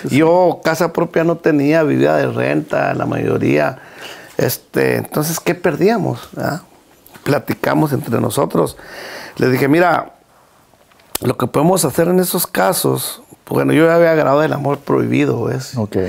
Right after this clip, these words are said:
Speaker 2: Ya tenía algunas cancioncitas que ya la gente solicitaba conmigo.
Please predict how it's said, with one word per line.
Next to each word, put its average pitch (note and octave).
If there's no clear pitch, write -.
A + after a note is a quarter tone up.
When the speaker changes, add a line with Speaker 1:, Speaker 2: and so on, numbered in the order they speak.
Speaker 2:
Ya -
tenía C3+
algunas C3+
cancioncitas -
que -
ya B2+
la A#2+
gente C3+
solicitaba C3
conmigo. D3